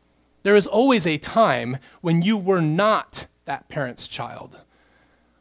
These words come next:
We know people who have adopted from China. There was a time in each of those children's lives when they had no parent,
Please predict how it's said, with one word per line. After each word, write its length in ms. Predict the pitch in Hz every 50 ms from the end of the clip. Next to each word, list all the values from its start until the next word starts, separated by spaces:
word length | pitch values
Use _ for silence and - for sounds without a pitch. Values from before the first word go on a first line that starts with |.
| _ _
We 140 | 156 147
know 180 | 151 156 180 202
people 360 | - - 180 160 - 147 120
who 140 | 120 151 147
have 140 | 139 143 135
adopted 440 | 131 117 151 135 139 - - 143 131
from 160 | - 139 135
China. 400 | - - 185 226 185 120 107 - - - _ _ _ _ _ _ _ _ _ _ _ _ _ -
There 120 | 170 165
was 140 | 170 196 202
a 60 | 214 -
time 340 | - - 233 262 208 123
in 80 | 120 131
each 180 | 151 175 - -
of 80 | 233
those 200 | 208 226 220 -
children's 400 | - - 226 220 214 214 202 -
lives 220 | 220 214 220 185 156
when 100 | 170 170
they 100 | 214 196
had 360 | - - - 214 233 220 180
no 160 | 170 160 120
parent, 520 | - - - 127 113 - - - - -